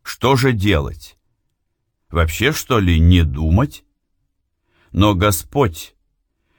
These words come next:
природа, если вам так нравится больше, ведь зачем-то наградил нас умом. Значит, надо как-то его использовать. Не так ли?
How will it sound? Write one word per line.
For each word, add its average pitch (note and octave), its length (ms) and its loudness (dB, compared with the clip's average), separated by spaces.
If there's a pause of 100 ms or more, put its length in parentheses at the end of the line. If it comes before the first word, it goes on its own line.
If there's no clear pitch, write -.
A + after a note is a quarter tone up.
(160)
природа, G#2 720 2
если F#2 340 -2
вам F#2+ 220 0
так E2+ 200 -2
нравится E2+ 540 0
больше, D#2 540 -8 (720)
ведь G2 200 2
зачем-то G#2 640 0
наградил F2+ 640 2
нас D#3 320 -2
умом. C3+ 560 2 (960)
Значит, D#2 500 -2
надо E2+ 340 4
как-то E2+ 360 0
его E2+ 320 2
использовать. F2 800 -6 (880)
Не F#2+ 160 0
так D#2+ 360 -6
ли? - 200 -18